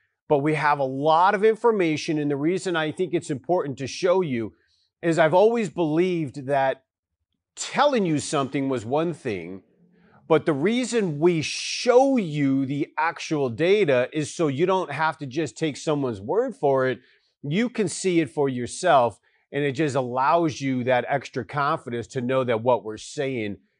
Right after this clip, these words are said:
is something that should probably be prepared, you know, or get ready for, if anything. Our world is changing rapidly. Uh, what's going on right now with inflation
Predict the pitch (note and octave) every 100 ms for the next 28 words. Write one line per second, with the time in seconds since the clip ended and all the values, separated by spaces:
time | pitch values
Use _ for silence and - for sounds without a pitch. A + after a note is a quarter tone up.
0 | _ - A2 - D3+ A#2+ A#2+ A#2 - -
1 | B2+ - - C#3 C3 A#2+ A2 G#2+ - G2
2 | A#2+ G#2+ G2 F2 G#2+ G2 G#2 G#2+ G#2+ -
3 | - B2+ B2+ A2+ - F#2+ F2+ G#2+ G#2+ G2
4 | E2+ E2 _ _ _ _ _ _ _ -
5 | D#3 E3+ G3 F3+ - F3+ F#3 D3 D#3+ C#3
6 | F3+ F#3 F#3+ F#3 G#3 G3 _ _ _ -
7 | G#2+ A2 A#2+ D3 F3 - F3 D#3+ D#3 F3
8 | F#3 D3 D3 C#3+ A#2 B2 D3+ F#3+ G#3+ A3
9 | A3+ F#3+ G3+ A3 A3+ - A#3